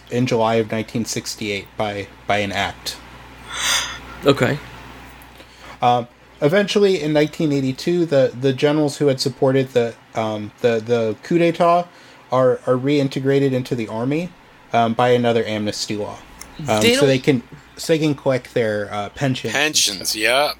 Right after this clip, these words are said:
Speaker 3: yeah.
Speaker 2: Yeah, so they don't kill the traitors, they just roll them back into the military. Good job.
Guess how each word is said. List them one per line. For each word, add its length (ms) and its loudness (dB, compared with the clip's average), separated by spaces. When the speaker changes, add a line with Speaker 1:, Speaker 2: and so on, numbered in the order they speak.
Speaker 3:
yeah. 280 0
Speaker 2:
Yeah, 300 -8
so 240 -4
they 160 0
don't 220 -8
kill 240 -4
the 100 -10
traitors, 440 -6
they 120 -4
just 260 -12
roll 180 0
them 160 -2
back 180 -2
into 160 -8
the 80 -8
military. 400 -4
Good 160 -6
job. 200 -4